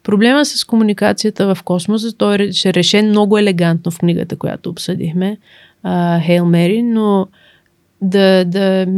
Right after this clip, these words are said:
минеш от една звезда в друга отнема години, а, и толкова се движиш близо до скоростта на светлината, което е, на нас не ни е познато как може да се случи. Тоест, вероятността, според мен, е много малка. Да, да влезем в контакт също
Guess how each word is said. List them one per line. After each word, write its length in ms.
минеш 320
от 120
една 220
звезда 380
в 160
друга 260
отнема 400
години, 600
а, 500
и 140
толкова 300
се 100
движиш 380
близо 360
до 80
скоростта 460
на 100
светлината, 600
което 340
е, 80
на 120
нас 280
не 120
ни 260
е 60
познато 480
как 220
може 180
да 60
се 140
случи. 420
Тоест, 300
вероятността, 640
според 340
мен, 140
е 60
много 220
малка. 380
Да, 200
да 160
влезем 340
в 180
контакт 460
също 560